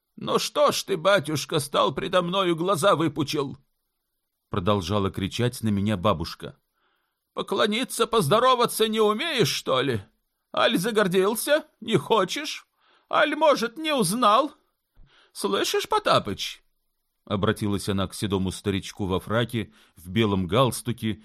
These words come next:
и с розовой лысиной, своему дворецкому, сопровождавшему её в вояже.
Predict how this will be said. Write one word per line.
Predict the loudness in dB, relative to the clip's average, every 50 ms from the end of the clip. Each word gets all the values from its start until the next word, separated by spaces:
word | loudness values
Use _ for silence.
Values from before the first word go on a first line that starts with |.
| _ _
и | -8 -8
с | -4 -2
розовой | 0 2 2 2 0 0 0 0 0 0
лысиной, | 2 2 0 0 -2 -4 -6 -4 -4 -4 -6 -8 -12 _ _ _ _ _ _ _
своему | -12 -4 -2 0 2 2 4 2 2
дворецкому, | 2 0 0 2 2 2 0 -2 -4 -6 -4 -4 -4 -4 -4 -6 -10 _ _ _ _ _
сопровождавшему | -8 -6 -6 0 0 2 2 2 0 0 0 0 0 0 0 -4 -4 -4 -2 -2 -2
её | -4 -4 -4 -2 -2 -2
в | -2 -2
вояже. | -2 -2 0 0 0 -2 -4 -4 -8 -12 -14